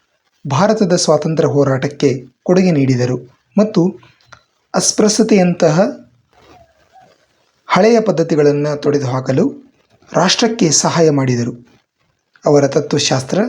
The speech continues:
ಮತ್ತು ನೊಬೆಲ್ ಕೆಲಸದಿಂದಾಗಿ ಅವರಿಗೆ ಮಹಾತ್ಮ ಎಂಬ ಬಿರುದನ್ನು ಪಡೆಯುವಂತೆ ಮಾಡಿತು.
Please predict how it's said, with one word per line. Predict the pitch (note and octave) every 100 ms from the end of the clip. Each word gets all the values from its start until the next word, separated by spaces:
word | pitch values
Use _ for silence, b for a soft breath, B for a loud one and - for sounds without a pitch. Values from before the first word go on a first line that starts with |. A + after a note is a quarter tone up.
| B3+ - _ _ _ -
ಮತ್ತು | F3+ -
ನೊಬೆಲ್ | E3+ F3 G3 A3+ A3
ಕೆಲಸದಿಂದಾಗಿ | F3 D#3+ - C3+ C#3 C3+ C3+ F#3
ಅವರಿಗೆ | - C#3+ C#3+ F3 A#2+ - b b _ -
ಮಹಾತ್ಮ | E3 F#3+ G#3+ G#3+ G#3+ G#3+
ಎಂಬ | D#3+ D#3 D3
ಬಿರುದನ್ನು | C3+ C#3+ C3 C3 C#3+ C#3 - _ _
ಪಡೆಯುವಂತೆ | F3 F#3+ G3 D3 C3+ D3
ಮಾಡಿತು. | B2 B2 - -